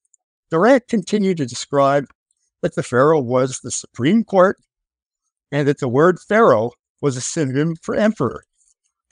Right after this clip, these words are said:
Durant's description tells us much about ancient government, how much it resembles government today.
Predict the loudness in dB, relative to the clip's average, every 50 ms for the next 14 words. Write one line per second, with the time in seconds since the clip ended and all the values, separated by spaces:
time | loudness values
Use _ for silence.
0 | _ _ _ 0 2 2 2 2 0 -4 -8 -8 -10 -8 0 2 2 2 2 -2
1 | -6 -8 -2 0 2 2 2 0 -4 -8 -8 -6 -4 0 2 2 2 0 -2 -10
2 | -12 -4 -2 0 2 2 0 0 0 -2 -2 -2 -2 -6 -10 -12 -14 -4 _ 0
3 | 0 2 2 0 0 -2 -2 -8 -14 -18 _ _ -20 -20 _ _ _ _ -6 -4
4 | -2 -2 0 -2 -2 -4 -6 -6 -6 -4 -2 -4 -4 -4 -4 -4 -4 -2 -2 -2
5 | -4 -4 -4 -2 -2 -2 0 -2 -4 -4 -4 -2 0 2 2 2 0